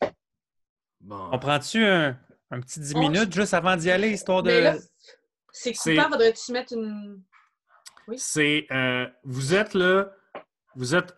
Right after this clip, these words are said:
Speaker 1: au top d'une montagne, le vent, euh,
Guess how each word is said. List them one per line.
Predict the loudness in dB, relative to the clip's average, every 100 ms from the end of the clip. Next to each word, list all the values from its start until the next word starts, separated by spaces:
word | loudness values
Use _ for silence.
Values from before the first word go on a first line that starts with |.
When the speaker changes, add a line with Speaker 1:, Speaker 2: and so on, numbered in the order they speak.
| _
Speaker 1:
au | 0 0
top | 2 2 2 0
d'une | -4 -2
montagne, | 0 -2 0 -2 -2 -6 -10 _ _ _
le | -2 0
vent, | 2 4 4 2 -2 _ _ _ -14
euh, | -8 -8